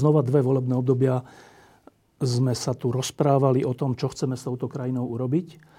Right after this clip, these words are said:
A potom prišli tri volebné obdobia, keď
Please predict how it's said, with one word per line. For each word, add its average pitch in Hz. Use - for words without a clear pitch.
A -
potom 135
prišli 139
tri 175
volebné 127
obdobia, 127
keď 147